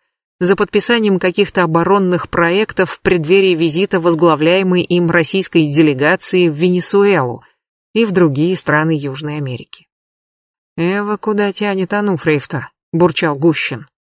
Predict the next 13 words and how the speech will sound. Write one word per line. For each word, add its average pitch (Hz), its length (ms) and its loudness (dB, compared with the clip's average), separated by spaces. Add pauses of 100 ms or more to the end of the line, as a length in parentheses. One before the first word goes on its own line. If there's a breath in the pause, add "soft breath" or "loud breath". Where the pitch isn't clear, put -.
(400)
На 165 220 0
что - 180 -4
он 202 100 -2
намекает? 190 640 -4 (640)
Куда 208 420 2
во 160 180 0
всём 175 380 0
этом, 151 440 -4 (120)
он 175 180 0
повысил 175 540 0
голос, 175 500 2 (480)
вектор-то 175 680 0
направлен? 160 640 0